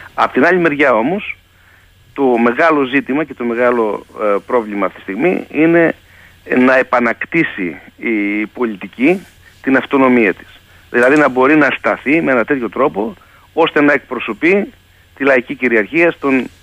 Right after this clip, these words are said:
καλύτερο δυνατό βαθμό. Υπό την έννοια αυτή πράγματι υπάρχουν προβλήματα, αλλά απ' την άλλη μεριά μπορούν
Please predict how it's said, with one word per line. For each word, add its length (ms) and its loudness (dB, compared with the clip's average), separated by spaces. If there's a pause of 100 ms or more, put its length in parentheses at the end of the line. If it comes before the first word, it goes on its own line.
(100)
καλύτερο 360 -2
δυνατό 360 0
βαθμό. 500 -4 (360)
Υπό 240 -4
την 140 2
έννοια 220 4
αυτή 200 -2
πράγματι 460 0
υπάρχουν 340 -8
προβλήματα, 680 -8 (420)
αλλά 260 2
απ' 120 -2
την 140 -4
άλλη 160 -2
μεριά 480 -4 (300)
μπορούν 500 0